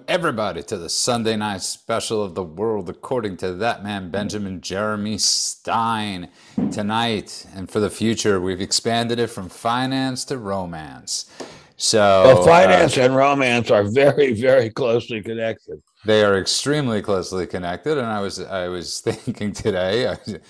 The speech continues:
Speaker 1: uh, I've learned so much from, uh, Comrade Stein over there.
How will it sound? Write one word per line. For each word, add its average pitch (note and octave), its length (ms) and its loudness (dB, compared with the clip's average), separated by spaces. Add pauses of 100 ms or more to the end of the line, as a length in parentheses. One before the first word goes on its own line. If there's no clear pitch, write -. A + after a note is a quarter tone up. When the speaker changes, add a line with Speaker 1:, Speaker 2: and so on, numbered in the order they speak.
(360)
Speaker 1:
uh, E2 260 -2
I've F2+ 140 -6
learned G2 260 -2
so G2 160 -2
much F2+ 300 -6
from, F2+ 320 -8
uh, E2+ 220 -6
Comrade F2 580 -6
Stein B2 340 -2
over F2+ 240 -4
there. G2 320 -4